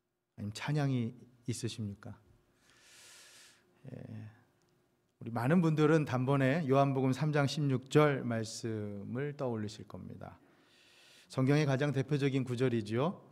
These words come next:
또 가장 많이 인용되는 구절이기도 합니다. 자, 그런데 여러분, 참 신기하게도 성경을 보면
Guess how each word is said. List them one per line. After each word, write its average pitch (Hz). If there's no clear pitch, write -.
또 -
가장 -
많이 135
인용되는 143
구절이기도 110
합니다. 113
자, -
그런데 170
여러분, 143
참 -
신기하게도 143
성경을 135
보면 127